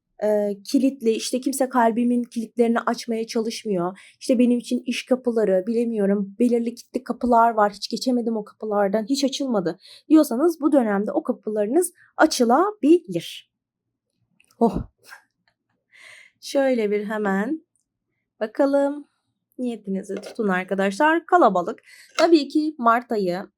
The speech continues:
Ben kimsenin dinini bilemem ama tabii ki Ramazan. Gelenler, gidenler, işte alışverişler yapılıyor. Her yer kalabalık. Belki başka işte sözdür, nişandır, başka olaylar olabilir. Mevlid vardır, bir şey vardır. Bununla ilgili bir kalabalığınız yine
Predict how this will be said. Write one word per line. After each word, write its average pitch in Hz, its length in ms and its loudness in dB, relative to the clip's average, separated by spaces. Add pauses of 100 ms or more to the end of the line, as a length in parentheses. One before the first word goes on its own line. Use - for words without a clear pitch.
(100)
Ben 330 200 2 (140)
kimsenin 277 320 -2
dinini 247 300 0
bilemem 208 440 0
ama 226 440 0
tabii 247 160 0
ki 240 100 -2
Ramazan. 208 440 2
Gelenler, 269 520 2
gidenler, 269 560 -2 (400)
işte - 200 2
alışverişler 247 680 2
yapılıyor. 269 400 4
Her 170 180 0
yer 185 280 0
kalabalık. 262 840 2 (320)
Belki 196 540 2 (500)
başka 240 580 2 (200)
işte - 160 -2
sözdür, 233 440 2
nişandır, 240 520 -2
başka 226 520 0 (260)
olaylar 214 440 2
olabilir. 240 560 -4 (400)
Mevlid 185 460 0
vardır, 240 420 2
bir 196 60 -8
şey 240 260 0
vardır. 247 400 0
Bununla 214 360 0
ilgili 285 360 -2
bir 247 80 -4
kalabalığınız 180 760 0
yine 160 180 -2